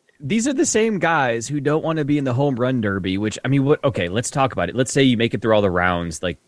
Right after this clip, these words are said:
the bracket style they did last year, I think it was, right? And you're taking maybe what,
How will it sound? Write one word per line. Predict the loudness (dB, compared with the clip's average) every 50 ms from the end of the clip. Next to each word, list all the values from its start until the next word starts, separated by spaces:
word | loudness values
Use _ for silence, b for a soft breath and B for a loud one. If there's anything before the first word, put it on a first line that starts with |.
| _ _ -8
the | -6 -4
bracket | -2 0 2 2 2 0 -2 -6
style | -4 -2 0 0 0
they | -2
did | -2 -2 -2 0
last | 0 0 0 -2 -4
year, | -6 -8
I | -8
think | -6 -6 -4
it | -4
was, | -4 -4 -4
right? | -4 -2 -2 -2 -2 -2
And | -2 -2 -2 0
you're | 0 -2
taking | 0 -2 -2 -2 -2 -2 -2
maybe | 0 -2 -2 -2 -4
what, | -6 -6 -4 -2 -2 -2 -2 -4